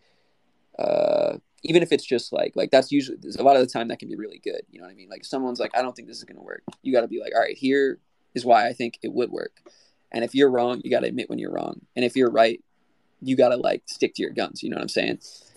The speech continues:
Like, don't compromise just because someone else tells you something, if it's something that you genuinely believe in. But to the contrast of that, don't be so stubborn that you're afraid to change how you view things or change what your plan is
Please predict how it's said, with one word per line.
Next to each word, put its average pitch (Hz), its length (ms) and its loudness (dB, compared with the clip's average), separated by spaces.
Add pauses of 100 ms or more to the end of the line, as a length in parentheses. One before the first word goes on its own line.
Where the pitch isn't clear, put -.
(260)
Like, 113 220 4 (160)
don't 139 200 6
compromise 127 520 0
just 120 180 -8
because 117 280 -6
someone 113 260 -8
else 110 180 -4
tells 113 260 0
you 123 60 -8
something, 127 520 -6 (120)
if 120 180 0
it's 110 140 -4
something 113 640 -6 (220)
that 101 100 -2
you 127 80 -4
genuinely 117 480 2
believe 120 320 0
in. - 220 -4 (120)
But - 220 6 (640)
to - 80 -6
the 123 80 4
contrast - 640 4
of - 80 -2
that, - 260 4 (640)
don't 123 300 4
be 127 100 -4
so 120 220 0
stubborn - 440 -2
that - 140 -6
you're 60 220 0
afraid 50 480 -2
to - 280 -8
change - 500 -2
how 120 140 6
you 113 220 -4
view 131 220 0
things - 420 -4
or - 220 2
change - 440 -4
what - 140 -2
your 50 120 0
plan - 320 -2
is 50 340 -8